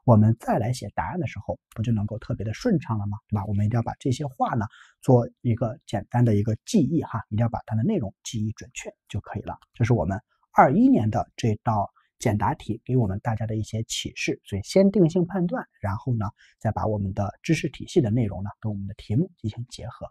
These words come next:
就没有问题了。我们来看二零年的这道单选题，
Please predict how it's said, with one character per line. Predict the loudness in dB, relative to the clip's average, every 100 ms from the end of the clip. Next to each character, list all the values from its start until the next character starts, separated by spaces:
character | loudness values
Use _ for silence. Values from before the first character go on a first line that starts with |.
| _
就 | -10
没 | -8
有 | -8
问 | -10
题 | -10
了。 | -10 -12 _ _ _
我 | 0
们 | 0
来 |
看 | 0 2
二 | 4
零 | 6 6
年 | 4
的 | 2
这 | 0
道 | -2 -2
单 | -4
选 | -2 -8
题， | -10